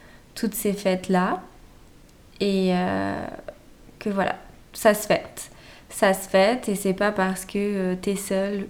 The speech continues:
ou autre que tu devrais pas fêter ça. C'est un peu une excuse, euh, pour, euh, justement fêter l'amour. Donc je trouve ça vraiment, vraiment cool.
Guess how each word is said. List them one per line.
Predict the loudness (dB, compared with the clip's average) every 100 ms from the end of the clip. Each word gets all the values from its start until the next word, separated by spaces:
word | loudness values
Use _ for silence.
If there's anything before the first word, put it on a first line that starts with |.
| -8
ou | -4 -2 -2 -4 -10 -20 -20 -20 -20 -20 -4
autre | 0 0 -2 -10
que | -10 -10 -10
tu | -4 0
devrais | 0 0 0
pas | 0
fêter | 0 -2 -2 -2
ça. | 0 -2
C'est | 0 0
un |
peu | 2 2
une | 2
excuse, | 0 -2 -4 -4 2
euh, | 4 4 0 -8 -20 -20 -20 -14
pour, | -6 0
euh, | 2 2
justement | 0 0 0 2 0
fêter | -2 -2 0 2
l'amour. | 2 2 4 4 0 -6 -16 -20 -20 -20 -20 -20 -8
Donc | -2 -2
je | -4
trouve | -10 -6
ça | -4 -2
vraiment, | 0 0 2 0
vraiment | 0 0 -2 -2
cool. | -6 -4 -4